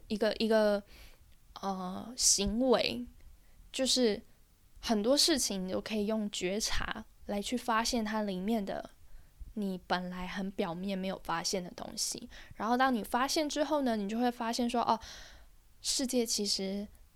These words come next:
没有这么难，然后没有这么，这么严重，或者是说，哦，你会更认识你自己。那当更认识你自己之后，你就会更清楚知道这个东西会伤害我，这个东西不会，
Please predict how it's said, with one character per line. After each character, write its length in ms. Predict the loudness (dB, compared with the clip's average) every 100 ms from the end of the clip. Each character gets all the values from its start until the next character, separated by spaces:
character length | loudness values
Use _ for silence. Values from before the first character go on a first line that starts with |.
| -20 -4
没 120 | 0
有 100 | 2
这 100 | 0
么 120 | -2
难， 400 | -4 -6 -8 -10 -14 -20 -20 -20 -20 -8
然 160 | -4
后 100 | 0
没 140 | 0 0
有 100 | -2
这 160 | -2
么， 360 | -2 -2 -4 -4
这 100 | -4
么 400 | -2 -2 -2 -6 -8 -6
严 280 | -4 -4 -4
重， 380 | 0 0 0 -10 -20 -20 -20 -20
或 200 | -8 -4
者 100 | -2
是 160 | 0 0
说， 200 | 0 0
哦， 280 | 0 -2 -4 -14 -20 -10
你 100 | -4
会 120 | 0 2
更 220 | 4 6
认 200 | 6 6
识 160 | 2 -2
你 180 | -4 -8
自 200 | -10 -12
己。 200 | -12 -14 -14 -20 -20 -8 -2
那 100 | 0
当 240 | 2 4
更 160 | 6 6
认 140 | 6
识 180 | 2 2
你 160 | 2
自 220 | 0 0 0
己 120 | 0
之 160 | 0
后， 200 | 0 2
你 100 | 0
就 60 | 0
会 160 | -2 0
更 180 | 0
清 180 | 2 2
楚 140 | 0 -2
知 160 | -2
道 160 | 0 2
这 180 | 2 2
个 80 |
东 160 | 2 2
西 140 | 2
会 100 | 2
伤 160 | 0 0
害 180 | -2 -2
我， 220 | -4 -8 -12 -2
这 120 | 4
个 80 | 4
东 140 | 4
西 120 | 2
不 200 | 0 -4
会， 200 | -4 -2